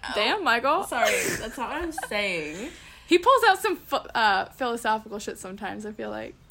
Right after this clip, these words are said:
Speaker 1: He
Speaker 2: Michael.
Speaker 1: does.
Speaker 2: <laughs> He does.
Speaker 1: And things like that, I'm like, "Okay, I can get past if you're very passionate about whatever you're passionate
Speaker 2: Yeah,
Speaker 1: about."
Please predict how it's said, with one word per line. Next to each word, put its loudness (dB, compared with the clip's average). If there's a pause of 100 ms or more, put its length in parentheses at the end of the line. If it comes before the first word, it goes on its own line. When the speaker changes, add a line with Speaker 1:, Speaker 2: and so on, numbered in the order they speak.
(160)
Speaker 1:
He -10
Speaker 2:
Michael. 0
Speaker 1:
does. -10
Speaker 2:
<laughs> -2
He 6
does. 4
Speaker 1:
And -2
things -2
like -2
that, 2
I'm -6
like, -6 (120)
"Okay, -6
I -2
can -12
get -10
past -12
if -18
you're -12
very -10
passionate -12
about -10
whatever -12
you're -12
passionate -6
Speaker 2:
Yeah, 0
Speaker 1:
about." -10